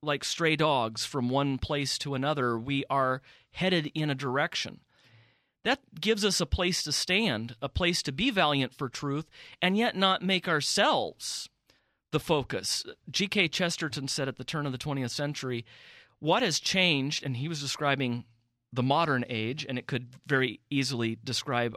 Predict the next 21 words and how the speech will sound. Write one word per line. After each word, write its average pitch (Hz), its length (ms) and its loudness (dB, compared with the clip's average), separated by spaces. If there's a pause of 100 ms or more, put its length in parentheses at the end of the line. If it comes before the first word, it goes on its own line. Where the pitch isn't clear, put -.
our 131 320 0 (100)
postmodern 123 540 -2
era 113 220 -4
today. 104 360 -6 (380)
He 170 120 -4
says 151 200 2
that 165 140 0 (100)
the 143 100 2
biggest 220 520 2
change 151 380 2
that 143 120 0
I 160 160 4
see 107 420 -2 (120)
is 123 440 -2 (600)
that 143 480 0
humility 175 760 2
has 135 300 -2
moved 165 400 0
from 151 240 -4
the 139 140 0
organ 170 500 2